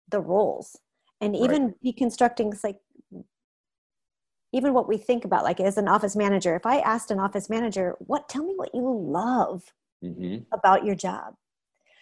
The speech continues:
Speaker 1: If all of their answers are, "I love talking to the patients, and, "I love doing this with the patients," and I love, you know, this,"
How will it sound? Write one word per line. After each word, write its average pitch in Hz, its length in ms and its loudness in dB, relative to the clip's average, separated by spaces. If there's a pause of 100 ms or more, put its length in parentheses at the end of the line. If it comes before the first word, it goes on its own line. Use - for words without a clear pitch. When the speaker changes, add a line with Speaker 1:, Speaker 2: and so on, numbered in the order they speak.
(400)
Speaker 1:
If 247 120 2 (120)
all 370 280 4
of 392 80 -6
their 339 240 0
answers 208 580 0 (320)
are, 202 360 0 (200)
"I 330 200 0
love 320 260 2
talking 285 320 -2
to 277 80 0
the 262 80 2
patients, 202 480 0
and, 202 220 2
"I 294 200 2
love 294 280 0
doing 269 380 2
this 269 260 2
with 262 140 0
the 247 60 0
patients," 208 460 0
and 190 220 -2
I 302 160 0
love, 294 300 2 (360)
you 277 80 4
know, 233 140 2
this," - 340 0